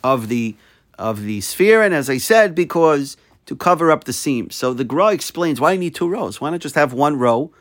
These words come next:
of pomegranates to cover up the bulge? And the teretz that the Gra gives just strengthens the question I had last time on the Oz Vahada picture. I w-, was wondering if the purpose of the pomegranates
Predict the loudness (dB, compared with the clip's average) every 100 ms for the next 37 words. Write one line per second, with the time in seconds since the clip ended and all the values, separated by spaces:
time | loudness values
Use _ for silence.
0 | _ _ _ -12 -2 2 4 2 2 2
1 | 0 -4 -12 _ _ _ -14 -2 2 2
2 | 2 2 2 0 -2 -2 4 4 4 -2
3 | -14 -20 -4 2 4 4 2 -2 _ _
4 | -2 0 2 4 2 2 0 0 0 4
5 | 4 4 6 6 4 -2 -4 -2 2 2
6 | 2 0 -2 -2 0 0 0 0 0 0
7 | 0 0 0 0 2 2 2 2 0 0
8 | 0 -2 -4 -4 -4 0 0 0 -2 -2
9 | -4 -2 0 0 0 -2 -4 -4 -2 -2
10 | -4 -4 -4 -2 -2 -2 -2 -2 -4 -6
11 | -14